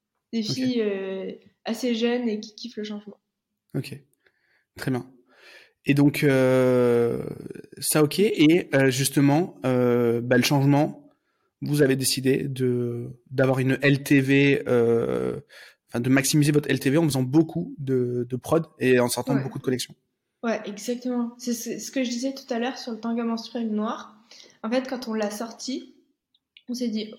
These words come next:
Speaker 1: déjà, on s'est dit, « Ok, le tanga menstruel violet, donc notre premier, on l'a sorti en précommande, ça a cartonné. Donc celui-là, on va faire la même chose. Déjà pour voir la répartition des tailles, comme tu disais tout à l'heure,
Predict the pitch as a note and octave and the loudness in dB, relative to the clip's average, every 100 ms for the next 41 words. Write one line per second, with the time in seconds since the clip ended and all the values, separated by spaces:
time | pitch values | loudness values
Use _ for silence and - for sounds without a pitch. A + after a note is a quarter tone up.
0 | - G#3+ A#3 D4+ C#4 B3 - G#3+ A3 A3 | -8 -4 -2 -4 -6 -8 -10 -10 -10 -8
1 | G3+ - - _ _ - A3+ B3 B3 B3 | -10 -10 -20 _ _ -6 -4 -2 -2 -2
2 | A#3+ A#3+ - A#3+ A#3+ - - G#3 G#3+ A3+ | -2 -4 -6 -4 -4 -8 -14 -8 -4 -2
3 | G#3+ G#3+ G#3 G3+ G#3+ G#3+ G#3+ A#3 A3 B3 | -2 -6 -8 -8 -4 -6 -6 -4 -2 -2
4 | B3 G3 F#3+ G#3 - G3+ - B3 A3+ G#3+ | -4 -6 -10 -14 -12 -10 -10 -8 -6 -4
5 | A3+ B3+ - F#3+ A3 - A#3 G#3+ A3 - | -6 -8 -14 -16 -16 -8 -4 -2 -4 -8
6 | _ _ _ G3+ G#3 - A3+ A#3+ A#3+ G#3+ | _ _ _ -12 -10 -6 -4 -2 -4 -6
7 | G3+ F#3+ G#3 A#3 - A#3 D4 - _ _ | -8 -6 -4 -4 -2 -4 -4 -8 _ _
8 | _ _ A#3 B3 C4 B3 G#3 G3+ G3 F#3 | _ _ -2 0 0 -4 -4 -4 -4 -2
9 | A3+ B3+ B3 - A3+ G#3 G3+ G#3+ D#4 - | -2 -2 -6 -6 -4 -4 -2 -4 -4 -6
10 | G3+ - - G#3+ A3+ - - G#3+ A3+ A3+ | -8 -10 -12 -8 -8 -10 -8 -6 -6 -8